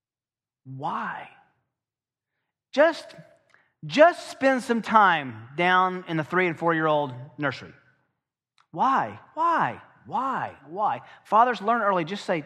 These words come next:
"Just ask your mother." It's a great way to get out there.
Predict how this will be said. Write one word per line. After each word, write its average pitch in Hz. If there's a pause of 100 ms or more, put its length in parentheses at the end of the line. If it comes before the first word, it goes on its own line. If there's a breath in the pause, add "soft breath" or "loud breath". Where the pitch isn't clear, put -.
(140)
"Just 170 (600)
ask 135 (320)
your 113 (320)
mother." - (120)
It's -
a -
great 127
way 120
to 123
get 117
out 87
there. -